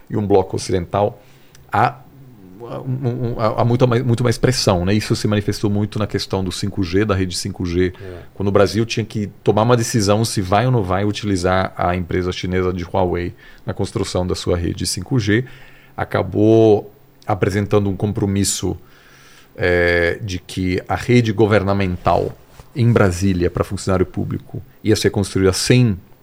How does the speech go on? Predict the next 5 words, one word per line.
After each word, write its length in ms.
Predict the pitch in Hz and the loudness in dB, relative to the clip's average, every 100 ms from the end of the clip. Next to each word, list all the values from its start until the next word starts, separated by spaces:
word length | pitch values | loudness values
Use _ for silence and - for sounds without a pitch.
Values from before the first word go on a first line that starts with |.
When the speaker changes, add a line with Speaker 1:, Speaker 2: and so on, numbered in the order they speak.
| _ - | _ -6
Speaker 1:
insumos 480 | 120 107 110 104 95 | -2 -2 0 -2 0
da 160 | 95 87 | 2 2
cinco 320 | - 101 120 | 0 0 0
G 260 | 113 120 160 - - - - - - | 4 2 2 -8 -20 -20 -20 -20 -4
e 220 | 123 143 | 2 4